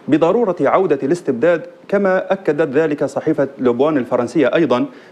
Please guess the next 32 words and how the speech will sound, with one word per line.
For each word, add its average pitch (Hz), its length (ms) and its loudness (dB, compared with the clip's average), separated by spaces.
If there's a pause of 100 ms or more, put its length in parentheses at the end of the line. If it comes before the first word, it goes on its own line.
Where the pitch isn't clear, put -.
في 143 120 2
مقال 147 520 2
عنونته 143 560 2
بقولها: 156 760 0
"الإمارات 165 640 2 (340)
تقف 185 340 0
حجر 151 500 2
عثرة 143 680 0
أمام 139 280 2
تطلعات 127 600 0
الشعوب 135 460 0
للتحرر". 139 560 0 (840)
الأمر 240 300 4
الذي 190 340 2
يتناسب 175 500 0
أيضًا 180 260 2
مع 165 240 2
ما 175 100 2
أوردته 175 720 2 (100)
أو 139 180 4
أورده 160 420 2
تقرير 156 460 0
ميدل 139 260 2
إيست 170 240 -2
آي، 165 260 2 (240)
حيث 180 260 0
تحدث 165 480 0
أن 135 420 2
مجزرة 123 400 2
فض 151 360 0
الاعتصام 123 520 0
بالسودان 143 540 0